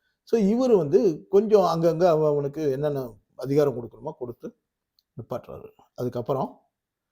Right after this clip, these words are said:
லாஸ்டா வந்தவர் தான் இந்த தொக்குகவா. இவரும் சரியான சண்டைக்காரரு. ஆனா ரொம்ப பொறுமையாவும் ஒரு, ஆ, ரொம்ப இந்த,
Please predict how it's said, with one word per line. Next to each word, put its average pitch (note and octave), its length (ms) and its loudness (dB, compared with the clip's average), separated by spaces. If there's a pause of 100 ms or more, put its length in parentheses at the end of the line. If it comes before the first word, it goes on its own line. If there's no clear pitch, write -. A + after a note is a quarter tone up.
(460)
லாஸ்டா F#3+ 320 2
வந்தவர் C#3+ 360 2
தான் E3 360 0 (460)
இந்த A2+ 320 -12 (1080)
தொக்குகவா. D3 440 0 (1300)
இவரும் G3 360 4
சரியான C#3+ 520 0
சண்டைக்காரரு. B2+ 580 -6 (640)
ஆனா C3+ 640 -4 (560)
ரொம்ப D3 500 0
பொறுமையாவும் D#3+ 680 4 (760)
ஒரு, D#3 600 2 (160)
ஆ, A#2 760 -12
ரொம்ப C#3 280 -4
இந்த, A#2+ 440 -8